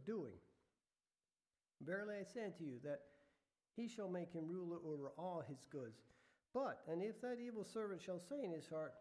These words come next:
My Lord delayeth his coming, and shall begin to smite his fellow servants, and eat and drink with the drunken,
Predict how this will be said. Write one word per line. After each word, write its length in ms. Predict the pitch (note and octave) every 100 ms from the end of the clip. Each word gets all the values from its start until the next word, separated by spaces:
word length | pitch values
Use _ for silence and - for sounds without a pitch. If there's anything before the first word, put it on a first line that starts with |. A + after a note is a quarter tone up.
| -
My 140 | C#4+
Lord 380 | E3 D#3 D3 C3+ C3 - - - -
delayeth 440 | D3+ E3+ D3+ C#3+
his 160 | C#3 B2+
coming, 420 | - F3 B3+ C4+
and 120 | B3+
shall 160 | - A#3
begin 280 | G#3+ A3+ A3+
to 120 | G3+
smite 420 | - G#3 A3 C4 A#3+
his 120 | -
fellow 280 | G#3+ G3 F3
servants, 460 | E3 D3+ D#3+ D#3+
and 120 | A3 A3+
eat 180 | C4+ C4+ - - -
and 200 | G#3 F3+
drink 240 | E3+ F#3 F3
with 180 | D3+ -
the 60 | A#2+
drunken, 480 | A#2 A#2 - A3